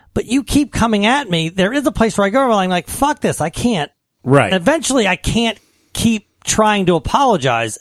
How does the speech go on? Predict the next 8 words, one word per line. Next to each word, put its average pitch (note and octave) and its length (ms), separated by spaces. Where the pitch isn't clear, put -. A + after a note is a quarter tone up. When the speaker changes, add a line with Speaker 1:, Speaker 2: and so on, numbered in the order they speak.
Speaker 1:
because D3+ 540
the F3 100
attacks F#3 360
don't F#3 280
warrant E3 420
the, C3+ 420
the A#2+ 320
indiscretion. B2 720